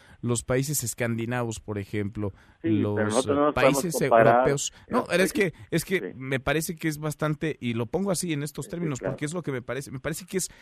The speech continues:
Speaker 1: lucrar con una tragedia. Estamos en un momento bien complicado,
Speaker 2: Bueno,
Speaker 1: bien
Speaker 2: pues
Speaker 1: difícil,
Speaker 2: esa, esa
Speaker 1: y es irnos por
Speaker 2: opinión,
Speaker 1: la fácil,
Speaker 2: esa
Speaker 1: elevar las penas, y claro
Speaker 2: Sí.
Speaker 1: que la gente con la desesperación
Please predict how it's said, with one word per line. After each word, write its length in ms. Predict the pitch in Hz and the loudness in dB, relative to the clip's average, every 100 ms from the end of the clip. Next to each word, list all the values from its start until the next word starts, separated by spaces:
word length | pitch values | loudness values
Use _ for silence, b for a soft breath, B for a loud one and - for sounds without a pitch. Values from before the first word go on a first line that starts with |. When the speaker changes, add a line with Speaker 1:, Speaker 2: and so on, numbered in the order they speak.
| B | B
Speaker 1:
lucrar 460 | - 139 135 165 170 | 0 2 2 0 0
con 120 | 170 | 0
una 120 | 170 | -2
tragedia. 340 | 156 120 - 107 | -2 -6 -6 -4
Estamos 320 | 139 196 180 | 0 2 2
en 40 | |
un 60 | 170 | 0
momento 280 | 170 165 160 | -2 -4 -4
bien 160 | 151 147 | -2 -2
complicado, 520 | 160 127 107 117 113 | -2 -4 -6 0 4
Speaker 2:
Bueno, 120 | 98 | 6
Speaker 1:
bien 60 | - | 6
Speaker 2:
pues 120 | 110 | 6
Speaker 1:
difícil, 260 | 113 110 143 | 8 8 8
Speaker 2:
esa, 100 | 135 | 6
esa 280 | - 120 120 | 8 6 6
Speaker 1:
y 60 | 170 | 4
es 140 | 185 | 4
irnos 300 | 208 202 202 | 2 2 4
por 160 | 190 165 | 4 4
Speaker 2:
opinión, 100 | 165 | 4
Speaker 1:
la 100 | 139 | 2
fácil, 400 | 170 175 180 165 | 2 2 0 2
Speaker 2:
esa 120 | 160 | 4
Speaker 1:
elevar 340 | 160 170 190 | 4 4 4
las 160 | 185 - | 2 0
penas, 480 | 190 196 196 175 B B - | -2 -2 0 -2 B B -8
y 80 | 143 | -2
claro 280 | 226 311 302 | 2 2 2
Speaker 2:
Sí. 40 | |
Speaker 1:
que 100 | 214 | 2
la 120 | 196 | 2
gente 360 | - 247 233 208 | 2 0 -2 -2
con 200 | 190 175 | -2 0
la 80 | 165 | 0
desesperación 600 | 156 156 156 139 202 | -2 -4 -2 0 0